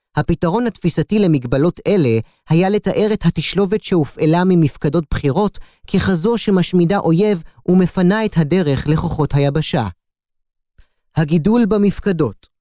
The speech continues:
התיאור של מהפכה שלוש נקודה אפס ככזו שתלויה במנגנוני חיבור ועיבוד מידע אנושיים אינטנסיביים, מסביר במידה רבה מאוד את התופעה המדוברת כל כך בשנים האחרונות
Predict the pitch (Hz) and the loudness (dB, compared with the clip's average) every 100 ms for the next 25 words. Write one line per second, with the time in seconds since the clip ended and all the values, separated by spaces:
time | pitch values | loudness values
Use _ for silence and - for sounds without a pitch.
0 | _ _ _ _ _ 170 196 208 254 240 | _ _ _ _ _ -2 0 0 0 -2
1 | 226 185 147 135 147 - 190 - 151 175 | 0 2 2 0 -2 -2 -2 0 0 0
2 | 180 185 - 139 139 165 - 113 - - | 0 -2 0 -2 0 -2 0 -2 -4 -10
3 | _ _ - 156 175 151 208 - - 160 | _ _ -2 0 0 0 -2 -2 0 2
4 | 165 185 175 156 143 135 143 143 160 170 | 2 2 0 2 2 2 2 2 2 2
5 | - 131 156 175 147 147 143 123 175 151 | 0 0 2 2 0 -4 -4 0 0 0
6 | 139 127 160 151 135 - 143 156 170 156 | 0 0 -2 0 0 -2 0 2 2 0
7 | 135 127 123 - 220 147 120 120 131 _ | 0 0 0 0 0 0 0 0 -4 _
8 | _ 165 170 160 165 247 190 180 151 190 | _ 0 0 -2 0 0 2 0 2 0
9 | 185 147 180 175 - 165 185 - 160 - | -2 -2 0 0 0 0 0 -2 -2 -2
10 | - 135 160 175 180 160 131 120 98 185 | -2 -4 -2 2 2 2 0 0 0 -2
11 | - 151 156 147 131 135 - 147 170 147 | -2 -2 0 -2 -2 -4 -2 0 2 2
12 | 117 - 120 160 202 | -2 -4 -2 0 -2